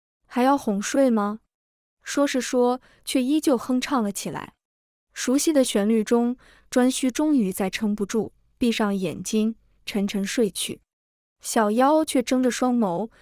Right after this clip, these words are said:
定定地看着帐顶。在告诉颛顼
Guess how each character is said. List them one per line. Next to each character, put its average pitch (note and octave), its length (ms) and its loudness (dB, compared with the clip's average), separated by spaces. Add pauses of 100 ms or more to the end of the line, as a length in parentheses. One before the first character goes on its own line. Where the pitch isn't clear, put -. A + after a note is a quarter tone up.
(180)
定 D4 180 2
定 D4+ 160 2
地 G#3+ 160 0
看 A#3+ 220 -2
着 A3 60 2
帐 B3+ 260 2
顶。 - 240 -10 (600)
在 C4 240 4
告 C4+ 180 4
诉 A#3+ 160 -2
颛 A#3+ 200 2
顼 B3+ 440 0